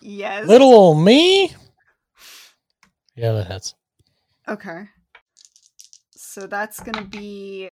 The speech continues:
Speaker 1: that first attack hits you for four points of damage, second one for five.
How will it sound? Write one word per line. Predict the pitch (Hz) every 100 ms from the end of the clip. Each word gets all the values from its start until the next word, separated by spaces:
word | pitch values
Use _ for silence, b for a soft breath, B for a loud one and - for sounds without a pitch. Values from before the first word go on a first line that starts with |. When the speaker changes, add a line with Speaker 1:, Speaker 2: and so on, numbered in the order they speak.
| _ _ -
Speaker 1:
that | 208 214 190
first | - 254 269 - -
attack | 220 240 214 220
hits | _ 226 214 - -
you | 196 202 208 196 208
for | - 190 180
four | 196 - 247
points | 247 240 220 -
of | 196
damage, | 208 208 196 196 -
second | - - 202 208 185
one | 190
for | 190 165
five. | - 165 - - 196 _ _